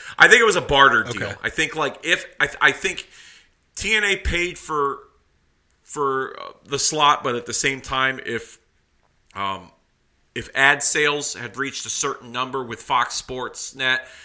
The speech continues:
Speaker 1: then T N A was going to receive some kind of compensation. But, and i-, if it, if it was large in part due to the success of Impact. But, um, so for a while, for,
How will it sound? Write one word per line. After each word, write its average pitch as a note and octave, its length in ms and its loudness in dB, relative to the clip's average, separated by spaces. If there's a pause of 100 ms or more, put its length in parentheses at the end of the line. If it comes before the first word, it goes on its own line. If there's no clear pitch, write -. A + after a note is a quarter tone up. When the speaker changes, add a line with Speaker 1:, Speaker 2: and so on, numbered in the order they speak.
(100)
Speaker 1:
then A#2 180 -8
T B2+ 240 -8
N A#2+ 80 -6
A A#2+ 120 -4
was A2 140 -8
going A2 240 -10
to G#2+ 320 -10
receive A2+ 320 -10
some A2 160 -10
kind G#2+ 220 -6
of G2+ 60 -12
compensation. F#2 680 -8 (140)
But, G2 240 -12
and C#3+ 160 0
i-, A2+ 200 -10 (260)
if - 160 -8
it, B2+ 160 -8
if B2+ 200 -6
it A#2+ 140 -2
was A2 180 -10
large A#2 280 -2
in A2+ 80 -16
part A2 260 -12
due G#2 140 -14
to G#2 80 -14
the F#2+ 40 -18
success - 460 -8
of - 240 -14 (300)
Impact. - 400 -8 (120)
But, F3 240 4 (460)
um, A2+ 460 -6 (1000)
so C#3 220 -2
for C3 160 -2
a B2 60 0
while, C#3 520 4 (280)
for, A2+ 560 -6